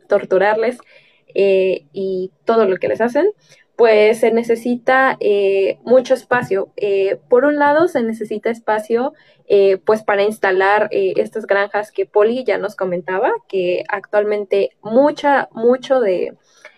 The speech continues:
de la tierra, eh, está ocupado por, por estas, por estas granjas, o por esta industria más bien,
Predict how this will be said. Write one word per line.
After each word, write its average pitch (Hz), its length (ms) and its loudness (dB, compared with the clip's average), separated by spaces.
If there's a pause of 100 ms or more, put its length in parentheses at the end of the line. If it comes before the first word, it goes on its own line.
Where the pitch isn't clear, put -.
(460)
de 196 520 6
la 196 160 2
tierra, 233 600 2 (100)
eh, 196 360 0
está 214 300 0
ocupado 233 560 2
por, 180 640 0 (120)
por 208 140 4
estas, 202 480 0
por 196 180 -2
estas 202 200 -8
granjas, 175 480 -6
o 185 300 4
por 208 120 2
esta 233 140 0
industria 240 320 2
más 185 160 -2
bien, 175 240 -2